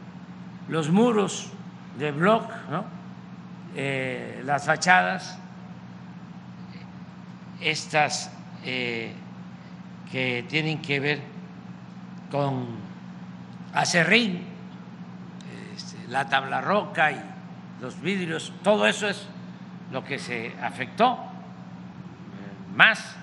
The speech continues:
lo mismo en el caso de las viviendas, y afortunadamente, sí, es muy lamentable que hayan perdido la vida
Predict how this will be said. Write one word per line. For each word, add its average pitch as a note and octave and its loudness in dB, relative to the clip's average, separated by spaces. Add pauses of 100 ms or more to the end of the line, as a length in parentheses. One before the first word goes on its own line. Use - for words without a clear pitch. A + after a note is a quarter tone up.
(380)
lo E3 4
mismo A3+ 6
en F#3+ 4
el E3+ 2
caso F#3+ 4
de C3+ -6
las A#2+ -6
viviendas, D#3 -4
y D3+ -2
afortunadamente, F#3 0 (920)
sí, C3+ -10
es - -8
muy E3 -2
lamentable D#3 2
que D3 0
hayan D3 0
perdido C#3 -4
la C3 -2
vida C3+ -4